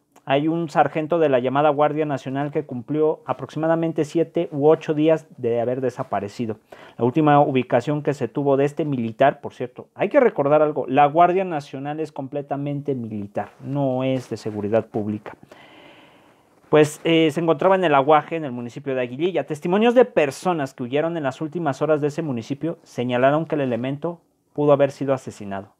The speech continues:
Revelaron que el cuerpo está sepultado en una de las narcofosas del cartel Jalisco en la comunidad del Charapo. Pues a ver cuándo va a ir el desgobierno a empezar a levantar en esas narcofosas. Les estaremos comentando,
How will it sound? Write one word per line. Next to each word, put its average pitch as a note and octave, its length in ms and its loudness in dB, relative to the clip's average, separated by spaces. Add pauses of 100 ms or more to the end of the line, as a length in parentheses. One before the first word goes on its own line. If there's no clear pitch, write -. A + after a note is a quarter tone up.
(120)
Revelaron C3+ 460 2
que D3+ 100 -6
el B2 120 -4
cuerpo E3 480 0
está D3 220 -6
sepultado D3 520 -6
en C#3 120 -6
una D3+ 180 -4
de D3+ 80 2
las A#2+ 160 2
narcofosas C#3 800 0
del A2+ 160 -4
cartel C#3+ 480 -2
Jalisco C3+ 600 -6 (360)
en B2 100 -4
la B2 140 2
comunidad B2+ 400 -2
del C3+ 200 0
Charapo. G#2+ 440 -6 (200)
Pues - 140 -20
a G#2+ 80 -6
ver C#3+ 340 -2
cuándo D3+ 440 -4 (140)
va B2+ 300 -2
a A2+ 200 -8
ir C3+ 180 -2
el C3 100 -2
desgobierno A2+ 680 -6 (580)
a A#2+ 240 -6 (500)
empezar A2+ 580 2 (120)
a A#2+ 160 -8
levantar A#2 460 -6
en A#2+ 120 -8
esas A#2+ 260 -10
narcofosas. D3 600 -2
Les B2 160 -8
estaremos B2+ 480 -6
comentando, A#2+ 640 -4